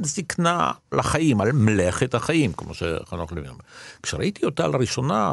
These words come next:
זה היה מתישהו בשנות השמונים, הייתי בן שלושים וחמש, ואיכשהו ישבתי ודי צחקתי, כי חנוך לוין, זה חלק מהעניין שלו, זה קומדיה וזה. עברו עשרים שנה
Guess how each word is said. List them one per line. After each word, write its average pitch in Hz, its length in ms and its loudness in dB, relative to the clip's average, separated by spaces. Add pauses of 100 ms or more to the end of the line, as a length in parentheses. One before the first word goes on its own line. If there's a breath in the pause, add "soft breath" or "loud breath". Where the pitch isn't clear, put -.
זה 78 80 -2
היה 85 240 -2
מתישהו 92 420 -4
בשנות 110 280 -6
השמונים, 170 680 -4
הייתי 123 360 -6
בן 143 320 -2
שלושים 135 440 -2
וחמש, 127 560 -4 (420 loud breath)
ואיכשהו 220 880 2 (160)
ישבתי 117 640 0
ודי 127 180 2
צחקתי, - 680 -2
כי - 200 -6 (180)
חנוך 80 320 -6
לוין, 95 480 0 (600)
זה 113 180 0
חלק 120 300 -2
מהעניין 190 280 0
שלו, 90 280 -2
זה 87 300 -4 (100)
קומדיה - 400 -6
וזה. - 100 -20 (920 soft breath)
עברו 196 520 4
עשרים 131 340 0
שנה 120 280 -4